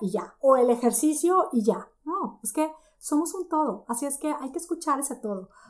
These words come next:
Por eso vuelvo al tema del diario de alimentos. Y bueno, la acción número cinco, que te garantizo que si sigues esta acción vas a sentirte totalmente estancada,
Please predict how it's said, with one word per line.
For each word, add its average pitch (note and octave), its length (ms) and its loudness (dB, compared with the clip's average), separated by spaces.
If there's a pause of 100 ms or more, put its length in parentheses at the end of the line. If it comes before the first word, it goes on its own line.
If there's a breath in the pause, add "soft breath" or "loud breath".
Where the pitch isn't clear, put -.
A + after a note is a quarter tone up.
(140 loud breath)
Por A#3+ 100 2
eso B3 360 0
vuelvo A#3+ 280 2
al B3+ 140 -4
tema A3+ 260 0
del F#3+ 280 -6
diario G3+ 260 -4
de G3+ 60 -6
alimentos. F3+ 680 -8 (480 loud breath)
Y D#4+ 80 4
bueno, F#4 460 6
la D4 100 6
acción F4+ 400 4 (100)
número E4 300 2
cinco, - 640 -2 (260 soft breath)
que C4 520 2
te B3 640 0
garantizo C#4 880 4
que B3 120 2
si A#3+ 140 2
sigues D4+ 400 2
esta B3 240 -2
acción B3 480 -2 (180)
vas F3+ 360 -6
a G#3 140 -8
sentirte F#3+ 760 -10
totalmente F#3+ 840 -8
estancada, - 480 -12